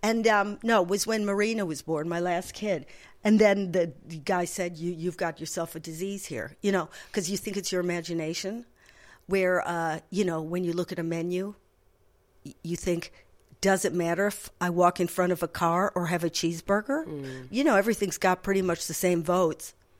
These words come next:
Speaker 1: And then you get really scared to move around 'cause you can't choose right or left.
Speaker 2: Yeah.
Speaker 1: And you think, "Am I being a wanker?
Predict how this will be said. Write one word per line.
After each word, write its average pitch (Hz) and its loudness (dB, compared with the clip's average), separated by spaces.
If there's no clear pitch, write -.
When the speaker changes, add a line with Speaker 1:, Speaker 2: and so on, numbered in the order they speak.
Speaker 1:
And 202 8
then 175 8
you 170 8
get 165 4
really 170 4
scared 175 2
to - -2
move 170 4
around 170 2
'cause 180 0
you 180 0
can't 180 0
choose 160 -2
right 170 4
or 170 4
left. 165 0
Speaker 2:
Yeah. 147 -8
Speaker 1:
And 185 4
you 185 6
think, 175 2
"Am 196 4
I 208 6
being 254 0
a 190 0
wanker? 175 -4